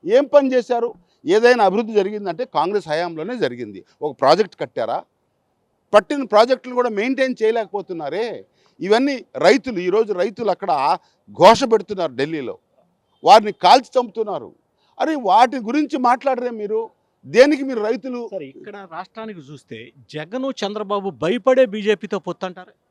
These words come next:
Speaker 1: ఆ, వాళ్ళని అడగండి ఎందుకు పొత్తు, నేను ఎందుకు చెప్తాను వాళ్ళ
Speaker 2: అంటే మీకు
Speaker 1: తరఫున?
Speaker 2: కూడా కొంత తెలుసు కదా, ఎందుకంటే కేసులు కానీ ఇవి కానీ ఎన్ని జరిగినాయి కదా.
Speaker 1: మీరే ఆన్సర్ చెప్తున్నారు దానికి. ఎన్నిసార్లు అండి మీరు చెప్పిన మాటకు నిలబడాలా లేదా?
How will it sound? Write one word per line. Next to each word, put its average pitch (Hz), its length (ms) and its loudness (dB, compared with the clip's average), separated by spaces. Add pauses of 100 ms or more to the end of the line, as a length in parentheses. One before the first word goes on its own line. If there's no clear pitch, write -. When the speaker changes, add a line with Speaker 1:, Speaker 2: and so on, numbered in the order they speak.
Speaker 1:
ఆ, 139 100 -8
వాళ్ళని 160 300 2
అడగండి 294 360 2
ఎందుకు 233 280 -4
పొత్తు, - 280 -2
నేను 160 300 -4
ఎందుకు 247 200 -6
చెప్తాను 240 300 -2
వాళ్ళ 214 160 0
Speaker 2:
అంటే 208 100 -2
మీకు 226 100 -8
Speaker 1:
తరఫున? 285 140 -12
Speaker 2:
కూడా 285 60 -8
కొంత 233 240 -12 (100)
తెలుసు 214 240 -4
కదా, 202 260 -2
ఎందుకంటే 220 540 -2
కేసులు 214 380 -8
కానీ 202 280 -6
ఇవి 196 260 -12
కానీ 196 240 -6
ఎన్ని 233 300 -12
జరిగినాయి 240 440 -8
కదా. 160 280 -14 (220)
Speaker 1:
మీరే 170 300 8
ఆన్సర్ 240 460 6
చెప్తున్నారు 208 380 -4
దానికి. 143 520 -8 (540)
ఎన్నిసార్లు 269 640 2
అండి 180 560 -4 (140)
మీరు 202 220 -4 (100)
చెప్పిన 262 300 -6
మాటకు 226 340 -6
నిలబడాలా 180 580 2
లేదా? 156 460 4